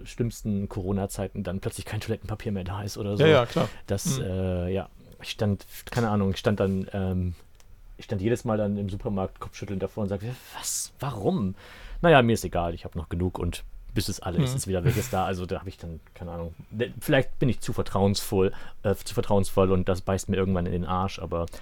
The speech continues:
Speaker 1: ich hoffe nicht.
Speaker 2: Also grundsätzlich bin ich da bei dir. Also so diese Vorratskäufe und so weiter, da würde ich mich auch nur ungern mit reinklinken, obwohl ich das beim Klopapier dann teilweise auch irgendwann gemacht hab.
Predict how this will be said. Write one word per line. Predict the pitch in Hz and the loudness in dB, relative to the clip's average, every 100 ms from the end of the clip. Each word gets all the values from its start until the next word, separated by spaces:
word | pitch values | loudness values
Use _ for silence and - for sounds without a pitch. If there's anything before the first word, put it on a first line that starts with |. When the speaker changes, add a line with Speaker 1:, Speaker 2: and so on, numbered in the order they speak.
| - | -2
Speaker 1:
ich | - - | 0 2
hoffe | 107 | 2
nicht. | 87 85 - - - - - - - - - - - - - - | 2 0 -6 -16 -20 -18 -18 -18 -18 -20 -20 -20 -18 -16 -14 -4
Speaker 2:
Also | 156 147 | 2 4
grundsätzlich | 127 143 139 156 170 - | 6 4 4 4 2 4
bin | 160 | 2
ich | 160 | 4
da | 139 | 6
bei | 143 160 | 6 6
dir. | 131 123 131 - | 6 4 0 -2
Also | 135 131 | 2 4
so | 123 131 | 6 4
diese | 123 123 127 | 4 4 4
Vorratskäufe | - 147 139 139 - 135 139 139 143 | 6 4 6 4 2 4 6 4 2
und | 156 | 0
so | 127 120 | 0 2
weiter, | 127 127 127 | 2 4 2
da | 120 123 123 - 190 147 - | 4 2 2 -2 -6 -8 -2
würde | 123 135 135 | 4 4 2
ich | - | 0
mich | 135 127 | 0 0
auch | - 123 - | 0 2 4
nur | 131 131 185 | 4 4 4
ungern | 135 127 120 120 | 2 4 4 2
mit | 120 117 | 0 0
reinklinken, | 113 127 - 127 123 127 135 - | 0 0 0 0 0 -2 -2 -2
obwohl | 110 131 | 2 2
ich | 127 | 4
das | 123 | 2
beim | - 123 117 | 2 0 4
Klopapier | 139 - - 127 | 4 4 2 2
dann | 120 113 | 2 4
teilweise | 127 123 120 120 - | 4 4 4 2 0
auch | 113 - | 2 4
irgendwann | 127 120 113 | 4 4 2
gemacht | 110 110 113 | 2 0 0
hab. | 147 | -4